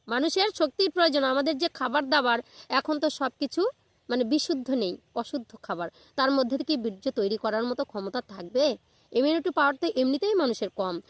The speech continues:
তার মধ্যে দিনের মধ্যে পাঁচবার ছবার যদি হস্তমৈথুন করেন, কেউ কেউ দুবার তিনবার করে, তাহলে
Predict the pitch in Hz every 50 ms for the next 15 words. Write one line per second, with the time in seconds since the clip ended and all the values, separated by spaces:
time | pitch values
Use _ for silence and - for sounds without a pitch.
0 | - - - - 254 269 277 285 262 302 247 240 277 285 302 294 277 269 240 269
1 | 247 277 240 240 220 220 240 226 214 - - 214 196 226 269 254 226 240 208 214
2 | 185 196 196 - - 233 226 202 190 - - 208 202 - 202 190 190 196 - 220
3 | 208 - 220 202 185 196 196 202 220 208 _ - 190 185 190 196 196 - - 202
4 | 185 196 214 _ _ - - - - - 247 233 226 262 277